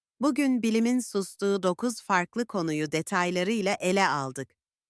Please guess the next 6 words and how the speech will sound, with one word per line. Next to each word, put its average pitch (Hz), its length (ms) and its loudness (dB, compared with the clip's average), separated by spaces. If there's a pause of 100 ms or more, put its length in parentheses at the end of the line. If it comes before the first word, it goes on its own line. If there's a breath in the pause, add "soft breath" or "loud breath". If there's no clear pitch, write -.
(180)
Ve 185 100 4
hepsi 170 640 -4
belgeli. 156 600 -2 (280)
Ama 220 320 2
açıklaması 190 840 -2
yok. 269 400 -2